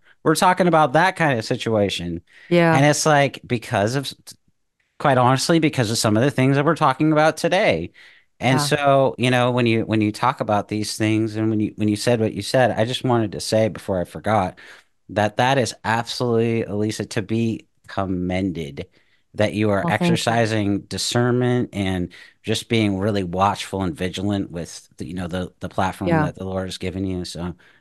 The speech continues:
Speaker 1: I just
Speaker 2: Well,
Speaker 1: wanna
Speaker 2: pray
Speaker 1: say
Speaker 2: for
Speaker 1: I'm
Speaker 2: me. Pray for
Speaker 1: I
Speaker 2: me,
Speaker 1: will.
Speaker 2: because I, I'm sure I don't do it perfectly. And it's always hard, you know, to know you, I wanna cast as broad a net as possible. I don't wanna,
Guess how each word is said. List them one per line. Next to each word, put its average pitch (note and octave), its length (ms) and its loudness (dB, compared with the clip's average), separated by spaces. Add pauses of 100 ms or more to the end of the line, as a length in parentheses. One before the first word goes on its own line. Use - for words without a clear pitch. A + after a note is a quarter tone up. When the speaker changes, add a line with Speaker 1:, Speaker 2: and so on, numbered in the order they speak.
Speaker 1:
I - 60 -2
just - 100 0
Speaker 2:
Well, G#3 80 4
Speaker 1:
wanna - 100 2
Speaker 2:
pray C#4+ 100 6
Speaker 1:
say - 80 0
Speaker 2:
for B3+ 80 4
Speaker 1:
I'm G#3+ 60 4
Speaker 2:
me. E3+ 300 2 (120)
Pray D4 140 6
for D4+ 140 2
Speaker 1:
I - 40 6
Speaker 2:
me, - 120 6
Speaker 1:
will. F3 160 6
Speaker 2:
because G#3 140 2
I, G#3 300 4
I'm G#3 140 4
sure C#4+ 360 2
I C#4 100 6
don't A3+ 200 2
do A3 140 4
it F#3 100 0
perfectly. F3+ 680 2 (360)
And B3+ 120 4
it's B3+ 120 2
always F4+ 340 6
hard, A3+ 460 2
you F3 100 2
know, F3+ 180 4
to G3 140 -2
know G3 420 6 (560)
you, A3 160 4
I A3+ 120 2
wanna B3+ 260 4
cast A#3+ 360 -2
as G3+ 100 -2
broad F#3 260 2
a F#3+ 60 2
net F3 160 0
as E3 120 -2
possible. F3+ 580 0
I E3+ 100 4
don't F#3+ 140 4
wanna, A3+ 300 2